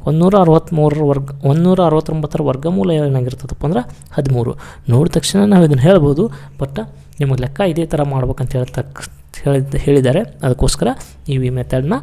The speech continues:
ಮಾಡಲೇಬೇಕು. ಓಕೆ, ಈ next ನಾಲ್ಕನೇ ಕ್ವೆಶನು. ಅವಿಭಾಜ್ಯ ಅಪವರ್ತನ ವಿಧಾನದಿಂದ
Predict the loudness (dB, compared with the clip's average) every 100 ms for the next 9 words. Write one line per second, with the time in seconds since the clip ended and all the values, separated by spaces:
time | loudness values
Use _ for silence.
0 | -8 -12 -8 -4 -4 -2 -4 -6 -12 -12
1 | -18 -6 -2 -2 -2 -8 -20 -8 -2 0
2 | 0 -2 2 2 2 0 0 2 0 0
3 | 0 -2 -4 -8 -12 -20 -20 -20 -20 -20
4 | -20 -20 -20 -20 -20 2 4 6 6 4
5 | 4 4 4 6 6 4 2 0 2 2
6 | 2 0 0